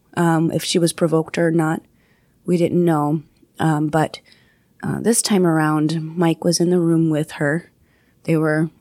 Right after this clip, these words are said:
on the floor. Livy was minding her own business, and little Bo got scared and she snapped and she attacked her. It was bizarre, and it was an indicator that she wasn't mentally well and that she was in a lot of pain.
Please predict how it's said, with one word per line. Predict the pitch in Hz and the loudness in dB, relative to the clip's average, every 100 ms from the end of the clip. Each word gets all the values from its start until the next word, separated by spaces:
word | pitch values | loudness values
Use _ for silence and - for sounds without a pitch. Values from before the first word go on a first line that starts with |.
| - | -4
on | 160 160 | 0 0
the | |
floor. | - - 156 151 160 180 | -2 -2 2 2 0 -2
Livy | 165 165 165 | -2 0 2
was | 160 151 - | 2 0 0
minding | 147 160 | -2 0
her | 156 | -2
own | 151 143 | -4 -2
business, | 143 143 160 - - | -2 -2 -2 -2 -2
and | 143 135 - - - - _ - | -2 -2 -8 -20 -20 -20 _ -2
little | 151 160 | 2 2
Bo | 147 143 143 170 - - | 2 2 4 2 -2 -10
got | - 156 - | -2 -2 0
scared | - - 156 147 196 233 | -4 0 0 0 0 2
and | 156 139 135 156 | 2 0 -2 -4
she | - - 156 151 160 _ _ _ _ _ _ - | -4 0 0 0 -4 _ _ _ _ _ _ -4
snapped | - 165 165 285 - 147 | 0 0 0 -2 -2 -2
and | 156 147 151 151 - _ | 0 0 -2 -6 -14 _
she | - - | -8 0
attacked | 156 170 196 - | 0 2 -2 0
her. | 214 143 | 0 2
It | 131 | 2
was | 156 143 - - _ _ _ - | 2 0 -8 -20 _ _ _ -2
bizarre, | 175 151 151 143 139 131 156 - - - | 0 0 0 0 0 -2 -6 -10 -16 -4
and | 165 156 147 156 | -2 0 -2 -4
it | - 175 | -4 0
was | 160 156 | 0 2
an | 160 156 | 0 0
indicator | 165 156 147 - 156 147 | 0 0 -2 0 0 0
that | 147 - - | -4 -6 -4
she | - 170 | -4 -2
wasn't | 147 147 - | 0 0 -2
mentally | 90 139 - - - | -2 -2 -4 -4 -4
well | 98 98 151 - _ _ _ _ _ - - | -2 -2 -2 -6 _ _ _ _ _ -20 -4
and | - 165 | 0 0
that | - | 0
she | - | 0
was | 160 160 | 2 2
in | |
a | 156 | 2
lot | 147 | 0
of | 147 | -2
pain. | - 170 156 156 160 | 0 0 2 2 0